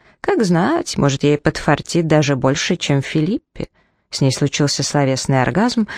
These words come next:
и трубка со стуком упала на столик в прихожей. Ведь как-никак замужеством Филиппы трудно тягаться. Филиппа — моя старшая сестра.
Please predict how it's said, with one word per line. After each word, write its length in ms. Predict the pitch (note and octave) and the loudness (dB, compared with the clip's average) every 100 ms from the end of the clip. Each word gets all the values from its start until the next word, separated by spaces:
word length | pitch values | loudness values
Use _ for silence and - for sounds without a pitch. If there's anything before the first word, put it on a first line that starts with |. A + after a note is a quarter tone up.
| - | -8
и 100 | - | -4
трубка 360 | G3 D#4 C#4+ G#3+ | 0 0 0 0
со 140 | - | 0
стуком 420 | E3+ - G#3 E3 C#3+ | 0 0 0 2 2
упала 360 | - D#3 D#3 | 2 2 2
на 120 | C3+ | 0
столик 420 | C3 - C#3 B2+ - | -2 0 0 0 -6
в 100 | - | -6
прихожей. 640 | - C3+ - C#3+ C3+ - _ _ _ - | -4 -4 -6 -8 -8 -12 _ _ _ -12
Ведь 160 | - | -6
как-никак 760 | - F3+ - D3+ - D3+ G3 C3+ | 0 0 2 0 2 0 0 0
замужеством 680 | C3 C3 E3 D#3+ - C3+ B2+ | 2 2 0 -2 0 0 0
Филиппы 640 | - B2+ C#3+ - - G3 | 0 0 0 0 -2 -2
трудно 480 | - B2+ B2 B2 B2+ | 0 0 0 -2 -2
тягаться. 640 | - D3 - - - - _ _ _ _ _ _ _ _ _ _ - | -4 -8 -10 -10 -12 -12 _ _ _ _ _ _ _ _ _ _ -6
Филиппа — 640 | - B3+ C4+ - D3+ D3 - | 0 2 0 0 2 2 2
моя 200 | G3+ G3 | 0 0
старшая 480 | - F#3 E3+ E3+ | 0 0 0 -2
сестра. 480 | D#3 - - - - | -2 -6 -8 -12 -14